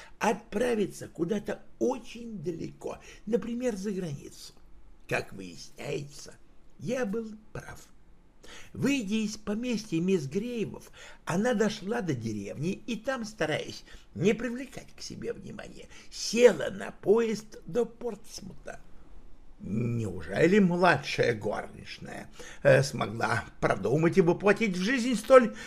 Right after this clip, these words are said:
хитроумный план?» — поразился Мэсгрейв. «План и впрямь выдающийся,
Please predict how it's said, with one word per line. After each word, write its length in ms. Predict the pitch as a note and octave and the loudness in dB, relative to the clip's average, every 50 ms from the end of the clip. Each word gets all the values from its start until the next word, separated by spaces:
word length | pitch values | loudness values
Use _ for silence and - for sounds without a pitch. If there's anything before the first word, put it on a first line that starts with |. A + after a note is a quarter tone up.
| - - | -14 -10
хитроумный 800 | - - B3 B3 - - G#3+ A#3 B3+ B3 A#3 A#3+ A#3+ A#3+ B3+ A3 | 0 4 4 6 6 10 12 12 12 12 10 6 4 4 4 2
план?» — 640 | - - A#3 B3+ C4 B3+ G#3+ - - - - - - - - - - - | 0 0 -2 0 2 2 2 2 0 -2 -6 -8 -10 -12 -16 -14 -6 0
поразился 640 | F3 - D3 C3+ A#2 C3+ B2+ A2 G#2 - - G#2+ - - | 2 4 4 4 4 2 0 0 -2 -6 -8 -8 -2 0
Мэсгрейв. 720 | E3+ D#3+ C#3 G#2+ G#2 G2 G#2+ - - G2 F#2 E2 - - - - - - - - - - - - - - - - - | 0 2 2 0 -2 -4 -8 -8 -6 -4 -4 -4 -6 -8 -12 -14 -18 -18 -18 -20 -20 -20 -20 -20 -20 -20 -20 -18 -14
«План 380 | - - - D#3 G3 A#3+ B3 A#3 | -10 -6 -2 -2 -2 0 0 -2
и 80 | A#3+ | -2
впрямь 420 | A3+ - - - A#3+ A#3+ A#3 A3 G#3+ | -4 -4 -2 0 2 2 2 2 0
выдающийся, 920 | G3 G#3+ E3+ F#3+ F3 D#3 - - - - - - G3+ - - - - | 0 0 0 0 0 0 -2 -4 -8 -10 -12 -16 -16 -16 -14 -14 -12